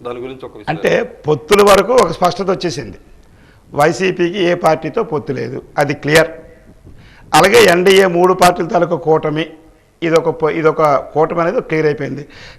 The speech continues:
Speaker 2: కాంగ్రెస్ పార్టీ కూడా నూట డెబ్బై ఐదు మంది సభ్యులు నిలబడ్డాక తన వంతు ప్రయత్నం తను చేసుకుంటుంది. అంటే ఎన్నికలకి దాదాపుగా ఒక క్లియర్ పిక్చర్ ఉంది ఇప్పుడు, ఇటు మూడు పార్టీలు, అటు ఒక పార్టీ, అటు ఒక పార్టీ, ఖచ్చితంగా క్లియర్గానే ఉంది.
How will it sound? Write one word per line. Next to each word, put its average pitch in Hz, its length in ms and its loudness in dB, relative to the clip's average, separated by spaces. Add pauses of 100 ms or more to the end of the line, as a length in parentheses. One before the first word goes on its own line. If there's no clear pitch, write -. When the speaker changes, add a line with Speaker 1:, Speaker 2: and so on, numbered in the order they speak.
(120)
Speaker 2:
కాంగ్రెస్ 208 380 4
పార్టీ 202 220 0
కూడా 202 160 2
నూట 185 220 0
డెబ్బై 185 240 0
ఐదు 180 80 -2
మంది 175 160 -4
సభ్యులు 170 260 0
నిలబడ్డాక 160 360 -2
తన 185 120 -4
వంతు 151 200 -6
ప్రయత్నం 160 300 -8
తను 139 240 -8
చేసుకుంటుంది. 117 440 -12 (120)
అంటే 185 380 0 (320)
ఎన్నికలకి 214 680 0
దాదాపుగా 196 920 4
ఒక 180 140 -8
క్లియర్ 214 460 2
పిక్చర్ 185 220 -2
ఉంది 165 140 -4
ఇప్పుడు, 110 340 -12 (440)
ఇటు 160 140 -4
మూడు 165 220 2
పార్టీలు, 175 520 2 (140)
అటు 147 160 0
ఒక 143 120 -4
పార్టీ, 147 360 -4
అటు 139 220 -4
ఒక 123 120 -8
పార్టీ, - 340 -12 (460)
ఖచ్చితంగా 156 280 -2
క్లియర్గానే 190 380 2
ఉంది. 135 320 -6